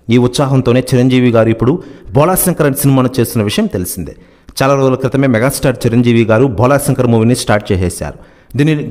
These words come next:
చాలా గ్యాప్ తర్వాత మరోసారి మెగాఫోన్ పెట్టిన మెహర్ రమేష్ రూపొందిస్తున్నారు. ఇప్పటివరకు ఒక హిట్ కొట్టని ఈ డైరెక్టర్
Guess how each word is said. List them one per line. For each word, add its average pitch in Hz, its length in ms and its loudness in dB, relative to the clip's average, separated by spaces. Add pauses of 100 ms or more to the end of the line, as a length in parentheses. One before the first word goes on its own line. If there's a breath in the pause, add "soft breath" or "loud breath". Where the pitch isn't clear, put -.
(120)
చాలా 139 120 2
గ్యాప్ 131 320 -2
తర్వాత 156 260 2
మరోసారి 131 600 2
మెగాఫోన్ 127 640 0
పెట్టిన 117 200 -2
మెహర్ 117 280 0
రమేష్ 123 300 0
రూపొందిస్తున్నారు. 90 680 -4 (420 soft breath)
ఇప్పటివరకు 160 420 0
ఒక 143 160 0
హిట్ 139 260 -2
కొట్టని 131 340 0
ఈ 120 60 4
డైరెక్టర్ 117 440 0